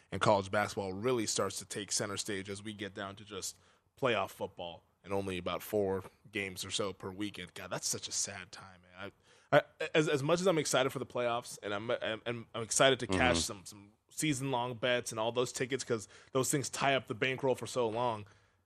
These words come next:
Speaker 1: I'm gonna miss these, uh, these full slates of N F L.
Speaker 2: Yeah.
Speaker 1: <laughs> I'm gonna miss them,
Speaker 2: Yeah.
Speaker 1: man. And, and it is h-, it is a lot of work, but it's fun work to, to try to
Speaker 2: Right.
Speaker 1: keep up with the league and handicap it. But
Speaker 2: And then,
Speaker 1: it's
Speaker 2: and
Speaker 1: like an abrupt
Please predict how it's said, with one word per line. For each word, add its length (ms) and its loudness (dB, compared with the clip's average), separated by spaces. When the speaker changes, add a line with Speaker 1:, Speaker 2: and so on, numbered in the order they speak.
Speaker 1:
I'm 60 -8
gonna 160 2
miss 280 2
these, 320 -2
uh, 240 -4
these 180 -6
full 200 2
slates 500 -2
of 140 -4
N 100 -4
F 160 -4
L. 120 2
Speaker 2:
Yeah. 320 8
Speaker 1:
<laughs> 140 -14
I'm 120 10
gonna 160 2
miss 240 2
them, 160 2
Speaker 2:
Yeah. 140 10
Speaker 1:
man. 100 6
And, 160 8
and 220 8
it 160 10
is 180 6
h-, 60 -2
it 120 4
is 120 8
a 80 6
lot 240 6
of 160 4
work, 340 4
but 100 6
it's 160 4
fun 380 4
work 460 4
to, 220 4
to 200 -4
try 160 6
to 40 10
Speaker 2:
Right. 100 6
Speaker 1:
keep 180 6
up 140 6
with 100 2
the 80 -6
league 220 2
and 80 -2
handicap 520 2
it. 140 -4
But 140 8
Speaker 2:
And 160 2
then, 60 -6
Speaker 1:
it's 80 4
Speaker 2:
and 100 8
Speaker 1:
like 100 10
an 80 12
abrupt 640 6